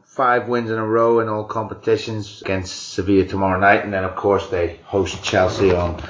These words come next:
on Saturday night in what proves to, uh, in,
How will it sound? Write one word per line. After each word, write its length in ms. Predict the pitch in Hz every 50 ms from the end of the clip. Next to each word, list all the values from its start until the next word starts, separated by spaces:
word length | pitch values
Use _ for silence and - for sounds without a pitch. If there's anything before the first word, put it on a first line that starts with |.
| - - -
on 220 | - 165 160 143
Saturday 440 | 135 - 156 147 147 143 143 143 143
night 240 | 139 143 143 139 139
in 140 | 131 135 131
what 260 | 131 127 117 - -
proves 440 | - - 135 127 123 123 113 113 -
to, 160 | - 123 - - -
uh, 240 | 117 110 101 92 -
in, 220 | 104 107 107 110